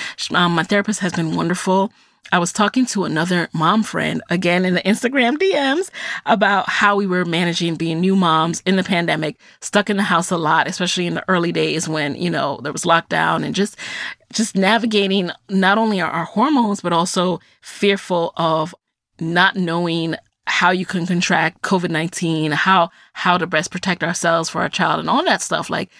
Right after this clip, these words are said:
that takes a toll on you mentally. And so I was talking to another mom friend in the D Ms, and she shared that she was seeing her therapist, and I was like, "Me too." And, you know, we just talked about how it is literally the only way.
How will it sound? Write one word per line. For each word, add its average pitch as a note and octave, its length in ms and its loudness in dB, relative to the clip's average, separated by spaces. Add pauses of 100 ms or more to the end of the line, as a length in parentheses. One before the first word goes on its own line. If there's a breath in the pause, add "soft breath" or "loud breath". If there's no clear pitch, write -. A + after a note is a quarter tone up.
(100)
that G3 180 -2
takes F4 180 -2
a C#4 80 0
toll C4 280 0
on A3 120 0
you G3 100 0
mentally. G#3 540 -4 (440 loud breath)
And F3 320 2
so F#3 120 0
I E3 40 4
was E3 100 0
talking G#3+ 300 2
to A#3+ 80 4
another F#3+ 320 2
mom E3 260 0
friend D#3 300 -2
in D#3+ 80 -2
the F3 60 -2
D F3 200 -2
Ms, D#3 360 0 (320 soft breath)
and D#3 180 -2
she G#3 180 0
shared D#3+ 460 -2
that - 300 -4
she - 340 -2
was G3+ 320 0
seeing F3 220 -4
her F3+ 160 0
therapist, E3+ 600 -2
and D#3 120 -6
I F3 80 2
was F#3+ 140 -2
like, A#3 260 -2
"Me A4 300 2
too." D5+ 540 4 (480 loud breath)
And, D4 500 2
you F4+ 100 2
know, E4 160 2
we D#4 100 0
just E4+ 160 -4
talked D4+ 240 0
about C4+ 200 4
how B3 420 2
it C4 160 -2
is C4 180 0
literally A3 500 0
the F#3+ 160 -2
only F#3 300 4
way. G#3 440 -2